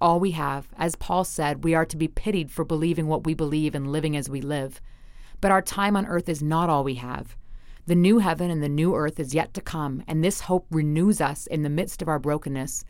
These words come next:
Romans eight twenty-three says, "And not only the creation, but we ourselves who have the first fruits of the Spirit groan inwardly as we wait eagerly for adoption as sons,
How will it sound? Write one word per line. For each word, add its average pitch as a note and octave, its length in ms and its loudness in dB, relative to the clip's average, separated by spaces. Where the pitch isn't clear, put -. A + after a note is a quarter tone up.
Romans A3 460 6
eight - 180 0
twenty-three F3+ 580 0
says, C#3+ 440 -4
"And E3+ 160 2
not F#3+ 260 4
only F#3+ 240 0
the E3+ 120 -2
creation, D#3 640 -4
but D3 200 -2
we F#3 140 4
ourselves E3 680 0
who E3 120 -4
have C#3+ 180 0
the D3 60 -4
first - 420 -2
fruits F3+ 300 -4
of D#3+ 80 -6
the D#3 80 -2
Spirit D#3 580 -4
groan D#3+ 420 0
inwardly E3+ 600 0
as D3 180 -6
we D3 120 -2
wait D#3+ 380 2
eagerly F3 380 0
for D3+ 200 -4
adoption D#3 520 -2
as F3+ 120 -6
sons, C#3 440 -8